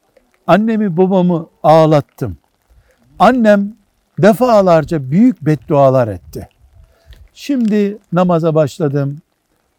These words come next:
İbadetlerimi yapıyorum. Annemin elini ayağını öpüyorum. Annem o bedduaları ne yaptı bilmiyorum. Bu bedduaları, annemin ahını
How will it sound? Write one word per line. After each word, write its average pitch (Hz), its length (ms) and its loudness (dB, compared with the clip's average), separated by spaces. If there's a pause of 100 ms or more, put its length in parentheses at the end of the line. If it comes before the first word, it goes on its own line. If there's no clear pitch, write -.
(180)
İbadetlerimi 175 840 0
yapıyorum. 139 680 -4 (220)
Annemin 180 460 -4
elini 160 340 -2
ayağını 147 420 -2
öpüyorum. 135 580 -4 (960)
Annem 233 640 0 (180)
o 226 160 -2
bedduaları 175 1000 0 (100)
ne 147 160 -2
yaptı 160 480 -2
bilmiyorum. 117 600 -6 (1800)
Bu 240 340 -4
bedduaları, 190 920 2 (760)
annemin 202 640 -2 (680)
ahını 165 760 2